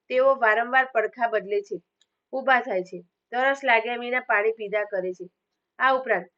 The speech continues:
રંગમહેલના ઝરૂકેથી દૂર દૂર સુધી દેખાતી વાવનગરની સીમ સુધી જ નજર માંડ્યા કરે છે.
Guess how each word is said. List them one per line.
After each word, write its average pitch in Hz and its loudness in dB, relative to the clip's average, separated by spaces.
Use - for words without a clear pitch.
રંગમહેલના 254 0
ઝરૂકેથી 240 -4
દૂર 233 -12
દૂર 277 -6
સુધી 254 -12
દેખાતી 226 -2
વાવનગરની 233 0
સીમ 294 -6
સુધી 247 -10
જ 214 -14
નજર 226 -2
માંડ્યા 208 0
કરે 180 -4
છે. - -20